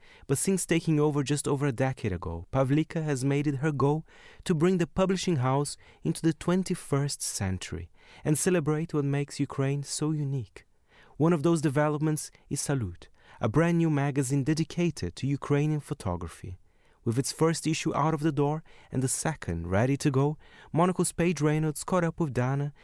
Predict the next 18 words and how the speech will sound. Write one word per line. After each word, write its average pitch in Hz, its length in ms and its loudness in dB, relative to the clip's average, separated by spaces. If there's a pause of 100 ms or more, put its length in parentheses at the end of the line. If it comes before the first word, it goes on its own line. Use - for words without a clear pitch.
(160)
in 147 100 2
their 151 120 4
brand 160 360 2
new 147 140 2
shop 151 480 -2
cum 156 440 -2
coffee 123 280 -2
house, 143 400 -2 (360)
Osnowy 147 420 0
Store, 85 480 -6 (420)
in 160 120 2
the 156 100 2
heart 151 320 0
of - 160 -8
Kiev's 143 580 -2
Golden 160 380 0
Gate 107 480 -4
district. - 680 -10